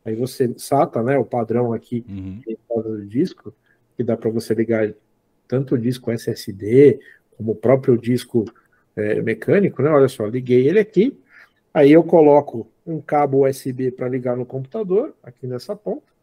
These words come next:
Speaker 1: né? É, coloco um cabo, um, uma fonte aqui pra alimentar a energia dele de, é, cinco volts, né?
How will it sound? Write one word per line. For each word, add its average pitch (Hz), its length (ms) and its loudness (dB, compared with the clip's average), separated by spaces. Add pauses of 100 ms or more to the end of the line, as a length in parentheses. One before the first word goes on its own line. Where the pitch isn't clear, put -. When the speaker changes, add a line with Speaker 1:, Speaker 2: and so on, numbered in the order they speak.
(480)
Speaker 1:
né? 151 200 -8 (680)
É, 135 120 -4
coloco 175 560 2
um 185 40 -2
cabo, 165 300 -2
um, 120 720 -6 (340)
uma 113 320 -14
fonte 170 460 0
aqui 139 220 -6
pra 135 160 -6
alimentar 127 560 -6
a 123 40 -2
energia 120 520 -4
dele 143 260 -4
de, 107 220 -16 (600)
é, 98 160 -8
cinco 127 340 -6
volts, 113 500 -2
né? 190 200 -4